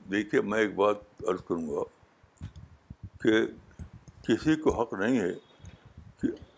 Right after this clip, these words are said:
اس نے جو سمجھا ہے وہ اسی کو کہے کہ یہ صحیح ہے۔ جیسے کہ میں اپنے بارے میں کبھی یہ نہیں کہتا کہ جو میں نے سمجھا ہے اسی کو مانیے، یہ ایسا نہیں ہو سکتا۔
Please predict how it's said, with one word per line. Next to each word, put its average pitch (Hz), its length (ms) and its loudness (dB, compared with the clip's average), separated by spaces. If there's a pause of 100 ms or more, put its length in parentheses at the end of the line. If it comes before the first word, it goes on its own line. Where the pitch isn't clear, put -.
(140)
اس - 440 -4
نے 160 120 6
جو 143 200 6
سمجھا 104 520 4
ہے 87 60 -2 (1300)
وہ 120 240 2
اسی 151 300 -2
کو 147 140 2
کہے 113 260 4
کہ 110 100 -2
یہ 101 180 0 (100)
صحیح 85 100 0
ہے۔ - 320 -10 (680)
جیسے 107 280 4
کہ 98 60 -4
میں 110 400 2
اپنے 117 220 2
بارے 104 300 6
میں 110 160 -4 (600)
کبھی 117 240 4
یہ 139 100 8
نہیں 120 160 4
کہتا 120 340 6
کہ 110 120 0
جو 107 140 2
میں 104 160 0
نے 107 60 2
سمجھا 98 320 0
ہے 101 100 2 (1040)
اسی 110 240 -2
کو 107 100 2
مانیے، 92 400 -2 (2750)
یہ 110 80 -2
ایسا 104 300 2
نہیں 107 100 -2
ہو 87 80 -2
سکتا۔ 90 300 -6